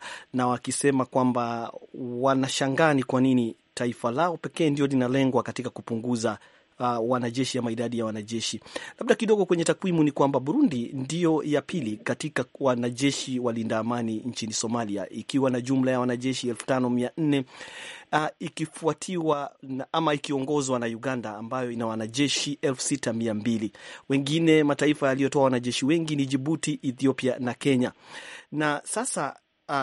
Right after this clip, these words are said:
A U inasema kwamba kutokana na hatua hiyo, kitu cha kwanza inataka kushinikiza haki za binadamu nchini Burundi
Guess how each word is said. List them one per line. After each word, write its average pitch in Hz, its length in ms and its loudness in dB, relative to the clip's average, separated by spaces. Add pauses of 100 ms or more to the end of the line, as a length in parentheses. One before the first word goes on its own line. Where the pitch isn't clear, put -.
(360)
A 196 320 2
U 135 160 4
inasema 139 440 2
kwamba 123 500 2 (460)
kutokana 180 580 0
na 156 80 0
hatua 135 300 0
hiyo, 123 280 0
kitu 147 240 -6
cha 131 120 -2
kwanza 160 520 2 (340)
inataka 131 320 0
kushinikiza 131 760 0
haki 135 580 -2 (100)
za 123 320 0
binadamu 147 720 2
nchini 135 300 4
Burundi 139 600 4